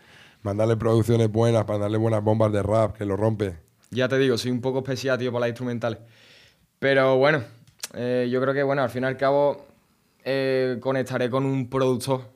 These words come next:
Speaker 2: ¿sabes? Yo es que quiero, al fin y al cabo, eh, tener un equipo, ¿no? Por ejemplo, como es, eh, con mi cámara, ¿no?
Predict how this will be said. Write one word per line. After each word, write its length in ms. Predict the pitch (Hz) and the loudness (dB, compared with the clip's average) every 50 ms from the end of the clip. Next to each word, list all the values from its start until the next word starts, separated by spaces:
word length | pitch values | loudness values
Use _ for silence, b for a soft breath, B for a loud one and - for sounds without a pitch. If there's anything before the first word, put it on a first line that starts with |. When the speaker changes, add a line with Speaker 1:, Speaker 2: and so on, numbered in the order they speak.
| _ _ _ _ _ _ _ | _ _ _ _ _ _ _
Speaker 2:
¿sabes? 360 | - - - 127 135 139 - - | -8 -4 0 0 0 0 0 -2
Yo 160 | 117 123 143 | -2 -2 -2
es 60 | 143 | 0
que 280 | - 175 156 - - - - _ - - - - - - | 0 0 -2 -2 -4 -12 -20 _ -20 -20 -20 -18 -10 -4
quiero, 240 | 156 156 165 175 | -2 0 0 0
al 100 | 170 165 | 0 -2
fin 140 | 165 170 170 | -2 -4 -6
y 20 | 165 | -6
al 100 | 156 151 | -6 -4
cabo, 300 | 165 170 175 175 175 b b b b b b b b b b b b _ _ - | -2 -2 -2 -2 -6 b b b b b b b b b b b b _ _ -8
eh, 540 | 117 135 139 135 135 135 135 131 127 127 123 | -4 -2 -2 0 0 -2 -2 -2 -4 -4 -4
tener 180 | 139 135 135 | -6 -4 -4
un 80 | 151 160 | -2 -2
equipo, 340 | 156 131 135 165 151 165 156 | -4 -4 -4 -4 -4 -4 -4
¿no? 100 | 156 160 | -4 -4
Por 120 | 151 143 139 | -4 -4 -4
ejemplo, 380 | 139 143 143 139 156 156 156 | -6 -6 -6 -6 -4 -4 -4
como 200 | 147 139 135 135 | -4 -4 -4 -4
es, 260 | 135 135 135 135 131 | -4 -4 -6 -6 -8
eh, 80 | - - _ _ _ _ _ _ _ _ _ _ 53 _ 53 _ _ _ _ _ _ _ _ _ - - _ _ _ | -10 -14 _ _ _ _ _ _ _ _ _ _ _ _ _ _ _ _ _ _ _ _ _ _ -20 -20 _ _ _
con 180 | - 135 135 | -8 -6 -6
mi 120 | 135 131 117 | -6 -6 -6
cámara, 360 | 127 135 123 117 104 101 104 | -4 -4 -4 -4 -4 -6 -8
¿no? 120 | 113 117 | -10 -12